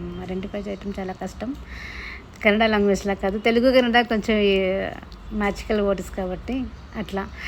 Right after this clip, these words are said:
So, ఇక్కడ మనం అన్నిటినీ ఉండి మనం ఈ యొక్క రథయాత్ర గురించి తెలుసుకోవచ్చు అని నేను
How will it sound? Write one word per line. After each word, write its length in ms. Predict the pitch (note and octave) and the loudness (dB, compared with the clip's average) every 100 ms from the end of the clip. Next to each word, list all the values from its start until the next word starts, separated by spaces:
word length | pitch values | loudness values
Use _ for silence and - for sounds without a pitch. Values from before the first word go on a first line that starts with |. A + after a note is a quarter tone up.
| - - - | -10 -6 0
So, 160 | C4+ | 0
ఇక్కడ 280 | C4 A#3+ C4 | 2 0 2
మనం 260 | B3+ A#3+ A#3 | 4 4 4
అన్నిటినీ 640 | A3 A3+ B3+ C4 B3 C4 | 4 4 4 2 0 2
ఉండి 640 | B3 A3 G#3+ A#3 A#3 B3 D4+ | 0 2 2 2 2 2 2
మనం 480 | B3 A3 A#3+ B3+ | 2 2 2 0
ఈ 220 | A3+ G#3+ G#3+ | 0 0 2
యొక్క 280 | G#3 - G#3 | 0 0 0
రథయాత్ర 640 | G3 F#3+ G3+ A#3+ A#3+ A3+ | 2 2 2 2 0 0
గురించి 300 | A3 G#3 A#3+ | 0 -2 -2
తెలుసుకోవచ్చు 720 | G#3+ F#3 - G#3 G3 F#3 - | -2 -4 -4 -2 0 -2 -4
అని 280 | F#3 F3+ G3+ | -4 -4 -4
నేను 500 | C4+ A3+ G#3 G3 F#3+ | -4 -4 -4 -4 -8